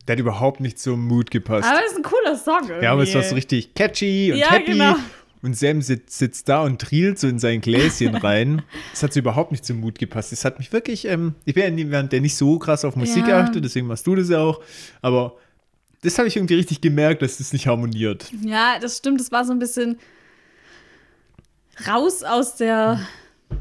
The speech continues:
Speaker 2: von dem, was Sam uns gibt. So hat man das nicht so gefühlt, irgendwie,
Speaker 1: Ja,
Speaker 2: den Song. Ja,
Speaker 1: total.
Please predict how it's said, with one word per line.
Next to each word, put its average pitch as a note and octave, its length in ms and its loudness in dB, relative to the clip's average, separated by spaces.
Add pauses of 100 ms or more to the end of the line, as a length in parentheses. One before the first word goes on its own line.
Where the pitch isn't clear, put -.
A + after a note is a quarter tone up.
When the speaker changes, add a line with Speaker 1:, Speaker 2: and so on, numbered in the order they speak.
(140)
Speaker 2:
von B3 160 0
dem, B3 220 2
was A#3+ 220 -4
Sam C4 240 2
uns C4+ 220 -2
gibt. C#4 240 -4
So A#3+ 200 0
hat B3 160 -2
man A3+ 120 -4
das A3 140 -8
nicht A#3 200 -4
so A3 100 -4
gefühlt, G#3 480 -6
irgendwie, D#3 260 -4
Speaker 1:
Ja, B2 140 2
Speaker 2:
den G2 60 -4
Song. E3 260 -14
Ja, F3 80 -10
Speaker 1:
total. - 60 -4